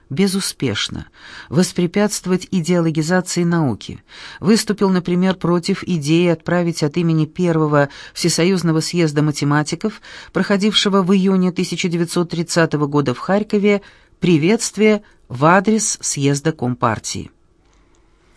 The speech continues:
Открытые сторонники Егорова были отстранены от руководства московскими математическими институтами, но по меркам того времени с ними обошлись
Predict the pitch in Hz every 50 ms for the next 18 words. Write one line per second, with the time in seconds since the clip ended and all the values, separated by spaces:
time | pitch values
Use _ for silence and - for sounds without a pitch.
0 | _ _ _ _ _ _ _ _ _ _ _ _ _ _ _ _ _ _ - 185
1 | - - 240 294 311 - 285 262 233 - - 196 208 240 233 220 214 214 - 190
2 | 180 180 165 165 202 240 247 240 214 214 208 196 147 156 196 214 208 214 208 -
3 | 180 - - - - 170 175 165 160 156 160 185 202 - - 160 156 - 156 147
4 | - 139 143 180 202 - - - 170 185 185 180 185 - - - - - - 151
5 | 165 151 - - - 185 202 196 - - - 202 185 185 180 175 170 165 - -
6 | 170 151 143 139 - 180 - - 160 - - 156 156 156 151 143 - - - 147
7 | 139 - 131 127 - 95 87 82 82 120 _ _ _ - - - - - - -
8 | - 214 240 - - - 180 175 175 175 170 160 - 147 139 139 135 139 135 135
9 | 131 139 165 208 220 196 160 143 127 120 - - 165 170 170 170 160 151 143 139
10 | 139 - - 147 147 151 147 -